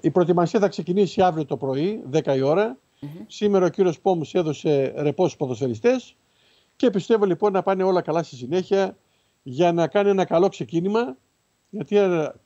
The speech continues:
Speaker 1: να πέρα-, να πάρει ένα διπλό στο Νέο Κεραμίδι, Ακολουθούν δύο εντός έδρας, με τον Ηρακλή και με την Νίκη Βόλου. Έχει ο πας Γιάννενα τα φόντα να πάρει και το, και τις δύο νίκες εδώ στα Γιάννενα, έτσι.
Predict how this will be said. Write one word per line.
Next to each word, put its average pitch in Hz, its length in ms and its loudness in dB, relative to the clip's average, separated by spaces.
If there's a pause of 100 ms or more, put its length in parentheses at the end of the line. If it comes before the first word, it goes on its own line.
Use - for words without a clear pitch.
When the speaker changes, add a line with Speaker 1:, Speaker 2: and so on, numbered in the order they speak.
(540)
Speaker 1:
να 160 180 0
πέρα-, 180 240 2
να 151 280 -2
πάρει 180 200 2
ένα 180 160 0
διπλό 147 480 0 (360)
στο - 180 -2
Νέο 180 180 4
Κεραμίδι, 170 720 0 (220)
Ακολουθούν 175 520 0
δύο 226 180 2
εντός 208 280 2
έδρας, 170 340 0
με 151 80 -8
τον 165 140 -2
Ηρακλή 208 540 -2 (380)
και 214 160 2
με 214 100 0
την 208 240 -2
Νίκη 226 240 -4
Βόλου. 175 420 0 (540)
Έχει 247 340 -2
ο 196 80 2
πας 170 220 -2
Γιάννενα 165 280 0
τα 151 120 -6
φόντα 208 260 -2
να 196 120 -2
πάρει 208 240 -2
και 208 120 -6
το, 190 480 0
και 226 120 -2
τις 180 180 -4
δύο 165 160 4
νίκες 151 380 -2 (280)
εδώ 151 240 2
στα 151 140 0
Γιάννενα, 123 460 0
έτσι. 170 360 -2